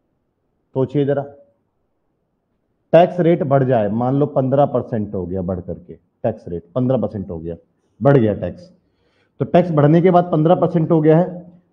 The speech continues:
तो आपका tax जाएगा कितना इस पे, पन्द्रह हजार रुपए। तो disposable income क्या बचेगा आपका, disposable income आपका एटी फ़ाइव थाउजेंड बचेगा। तो क्या समझ में आया कि जब tax बढ़, आपको क्या समझ में आया, tax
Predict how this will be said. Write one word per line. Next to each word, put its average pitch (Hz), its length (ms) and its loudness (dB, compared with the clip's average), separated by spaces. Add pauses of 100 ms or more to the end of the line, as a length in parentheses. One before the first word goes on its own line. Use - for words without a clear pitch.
(100)
तो 165 80 4
आपका 147 320 2
tax 175 320 -2
जाएगा 156 240 4
कितना 123 300 -4
इस 98 140 -6
पे, 95 140 -12
पन्द्रह 135 400 0
हजार 135 240 2
रुपए। 135 280 -8 (1800)
तो 160 40 2
disposable 165 840 4
income 165 440 0
क्या 175 160 4
बचेगा 107 400 0
आपका, 90 360 -8
disposable 131 760 0
income 143 420 -2
आपका 131 400 -2
एटी 127 260 -2
फ़ाइव 123 360 0
थाउजेंड 98 260 -2
बचेगा। 85 360 -8 (500)
तो 135 60 -6
क्या 165 200 4
समझ 170 220 0
में 165 140 2
आया 175 300 -2 (540)
कि 180 80 8
जब 175 360 0
tax 185 260 2
बढ़, 147 180 4 (520)
आपको 139 280 -2
क्या 170 120 0
समझ 170 140 0
में 160 100 2
आया, 170 100 0 (460)
tax 160 260 2